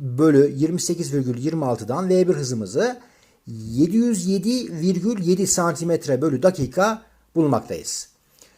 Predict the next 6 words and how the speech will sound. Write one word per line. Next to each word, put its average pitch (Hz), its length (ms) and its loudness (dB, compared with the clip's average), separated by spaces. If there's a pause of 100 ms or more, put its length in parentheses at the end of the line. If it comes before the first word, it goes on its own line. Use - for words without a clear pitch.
(140)
Piston 302 320 4
sola 294 340 6
doğru 214 200 12
giderkenki 135 760 4 (340)
hızımızı 131 480 0
da, 180 340 0